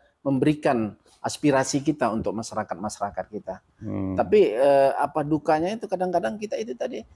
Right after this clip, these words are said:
Speaker 1: memang di Dewan ini memang kadang-kadang waktu itu, Pak Jo.
Speaker 2: Waktu,
Speaker 1: Waktu
Speaker 2: ya.
Speaker 1: itu kadang-kadang kami itu, kalau di Dewan itu tak ada waktu, kadang-kadang sampai tengah malam, sampai apa, misalnya masa-masa pembahasan,
Speaker 2: Hmm.
Speaker 1: kan gitu.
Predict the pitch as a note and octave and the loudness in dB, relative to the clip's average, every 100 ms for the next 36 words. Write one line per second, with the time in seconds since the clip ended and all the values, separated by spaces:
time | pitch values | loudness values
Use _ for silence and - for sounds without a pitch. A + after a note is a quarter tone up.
0 | _ - G#3 G#3 F3 D3 C#3+ C#3+ C#3+ G3+ | _ -8 -4 2 4 6 4 4 0 -2
1 | F#3 G3+ G3+ F3+ F3+ F3 F3 G3+ F#3 F3 | -4 -4 -6 -4 -4 -4 -8 0 0 0
2 | _ G3+ F#3+ F#3 D3 G#2+ G2 G2 F#2+ - | _ -2 0 0 0 0 -2 -6 -10 -8
3 | F#2 - G2 F#2+ - E2 F#3+ F#2 F2+ C3 | -8 -4 0 2 2 0 -2 0 -2 -4
4 | F#3+ E3+ E3+ E3+ E3 G#3 G3+ - D3+ D3+ | -4 -2 -2 -4 -4 -2 -2 -2 -2 -2
5 | D3+ D3 C3+ D3+ F#3 - A#2+ D#3 D3 D#3+ | 2 2 2 -2 -6 -2 0 2 4 2
6 | - _ - C#3+ B2+ - B2+ C#3 D#3 D#3+ | -2 _ -2 2 2 0 -4 -4 -4 0
7 | D#3 D3 C#3+ C#3+ C#3+ C#3 C#3 C3 C3+ C3 | -2 0 0 2 4 4 2 -2 -2 -2
8 | D3+ D3 C#3+ C3 C3 C3 C3 B2+ C3 A#2+ | 0 -2 -2 -6 -4 -4 -4 -6 -8 -6
9 | B2 A2 A#2 - A2+ G#2+ G#2 A#2+ A#2 G2+ | 0 0 0 0 0 0 -4 -4 -4 -4
10 | G#2 | -6